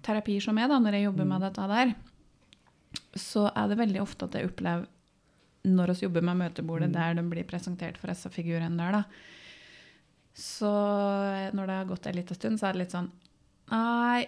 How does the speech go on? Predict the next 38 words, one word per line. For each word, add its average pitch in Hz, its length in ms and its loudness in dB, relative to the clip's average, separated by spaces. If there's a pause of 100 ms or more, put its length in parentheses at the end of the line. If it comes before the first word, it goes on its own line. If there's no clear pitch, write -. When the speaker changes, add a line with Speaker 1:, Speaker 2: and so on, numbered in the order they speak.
Speaker 1:
jeg 202 100 4
vet 185 120 0
ikke 190 160 0
helt 185 300 -2
om 180 80 -2
dette 180 180 -4
er 185 120 -2
det 180 100 0
riktige 185 340 -6
for 180 160 -2
meg. 190 480 2
Nei, 196 420 0
det 214 200 0
hjelper 190 260 -2
ikke. 208 600 -2 (100)
Jeg 196 100 0
møter 190 220 0
på 190 160 0
mye 185 180 2
motstand." 214 920 2
Speaker 2:
Mm. 139 320 0 (420)
Speaker 1:
Ehm, 190 840 -2 (120)
og 196 80 -2
så 202 160 -4
sier 180 400 0
jeg 180 40 2
da 175 180 0
at, - 160 -8
eh, 175 600 -4 (460)
dette 202 300 0
er 190 140 0
helt - 100 -4
vanlig. 180 380 0 (160)
Du 220 120 8
vil 190 220 2
møte 180 240 0
mye 165 160 -2
motstand, 202 480 0